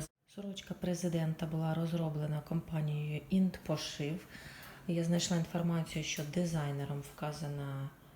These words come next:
напевно, якась українська майстриня, але художницею, яка розробила малюнок,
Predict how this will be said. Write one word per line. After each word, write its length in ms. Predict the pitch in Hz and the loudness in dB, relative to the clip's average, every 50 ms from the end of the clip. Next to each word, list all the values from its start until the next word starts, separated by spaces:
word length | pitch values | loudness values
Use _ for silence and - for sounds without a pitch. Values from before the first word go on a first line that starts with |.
| - - - | -20 -8 -4
напевно, 540 | 160 156 156 156 156 - - 160 147 147 143 | -2 0 0 0 0 0 -2 -2 -2 -2 -2
якась 380 | 143 - - 156 151 - - - | -4 -4 -6 -6 -6 -6 -6 -8
українська 680 | 156 - - - 151 175 220 254 254 - - - 180 | -10 -6 -4 -2 0 2 2 0 0 -2 -2 -2 0
майстриня, 760 | 175 165 160 160 - - - - - 156 151 147 143 143 139 - - | 2 2 2 0 -2 -4 -6 -4 -2 -2 -2 0 -2 -2 -4 -4 -2
але 280 | - 160 160 156 151 156 - - | -2 0 0 0 0 -2 -2 -2
художницею, 920 | - 165 147 139 151 160 196 208 202 190 170 160 - - - 175 151 147 143 | -2 -2 0 0 0 2 2 2 4 2 2 0 -2 -6 -6 -4 -2 -2 -2
яка 260 | 147 143 - - 156 | -2 -4 -2 -2 -2
розробила 600 | 151 151 156 151 156 156 147 143 147 147 143 143 | 0 0 0 0 0 -2 -2 -2 0 0 0 0
малюнок, 460 | 143 143 143 143 160 185 202 220 226 | 0 0 0 2 2 4 4 4 2